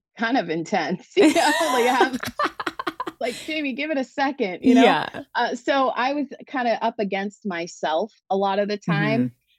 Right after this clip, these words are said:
Speaker 1: even though my writing would usually do really well. I've, uh, I, I mean, the term would be, like, I've gone viral on multiple platforms and
Speaker 2: Wow.
Speaker 1: my work really does connect with people. And so I never had any reason to believe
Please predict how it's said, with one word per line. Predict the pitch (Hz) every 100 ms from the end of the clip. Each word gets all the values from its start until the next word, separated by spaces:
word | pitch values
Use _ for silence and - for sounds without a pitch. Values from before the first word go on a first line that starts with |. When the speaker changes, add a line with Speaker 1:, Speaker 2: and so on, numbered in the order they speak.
| _
Speaker 1:
even | 220 233 226
though | 202 190 180 170
my | 190 180
writing | 185 170 190 190
would | 170
usually | 170 170 180 170 165
do | 170 175 170
really | 165 165
well. | 170 170 165 165
I've, | 160 156 175 _
uh, | 156 135
I, | - 143 160
I |
mean, | 160 160
the | 143
term | - 160 156
would | 156
be, | 156
like, | 151 165
I've | 156
gone | 151 151 151
viral | 147 151 156 151
on | 156 156
multiple | 156 160 - 165 160
platforms | 165 151 - 170 165 160 156
and | 156 151
Speaker 2:
Wow. | 151 135 - -
Speaker 1:
my | 202 196
work | 196 233 -
really | 185 175
does | 170 170 165 -
connect | 170 156 214 -
with | 160 -
people. | 165 160 156 160 165 - - - _
And | 180 190
so | 190
I | 185
never | 202 214
had | 208 190
any | 185 175
reason | 170 180 185 175
to | 175
believe | 160 165 170 175 190